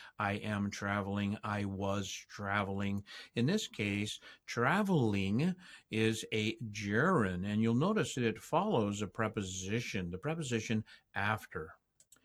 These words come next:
Here is a gerund after a phrasal verb. He always puts off going to see his relatives.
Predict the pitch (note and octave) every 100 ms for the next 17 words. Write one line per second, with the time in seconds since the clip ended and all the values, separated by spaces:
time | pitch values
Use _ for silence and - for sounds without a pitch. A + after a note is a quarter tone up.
0 | _ _ A#2 G#2+ G2+ G2+ G2 G#2+ C3+ F#3+
1 | F3 B2 C3 - C#3+ D3 C3+ - - B2+
2 | D3 C#3 B2 A2+ G2 G2 F#2+ F2 E2 -
3 | - _ - _ _ - B2+ A#2+ C3 E3
4 | A#3 G#3 A#2+ G2+ F#2+ - D#3+ - C#3+ C3+
5 | A2 A#2+ E3 A#2+ G2+ - A2+ G#2+ G#2 G2+
6 | - A2+ A#2+ G#2+ A2 G#2 F#2 F2 G2 A2+
7 | G#2+ F2+ G2+ F2+ E2